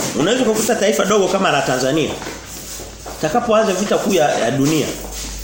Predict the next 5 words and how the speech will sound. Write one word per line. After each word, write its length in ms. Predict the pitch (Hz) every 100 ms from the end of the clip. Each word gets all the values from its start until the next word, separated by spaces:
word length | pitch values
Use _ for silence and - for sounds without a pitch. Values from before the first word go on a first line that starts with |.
| - - - -
Si-, 380 | - - - - -
siwezi, 340 | 131 269 -
sijui 420 | - 151 233 254
ni 220 | 180 143
lini, 440 | 143 139 117 135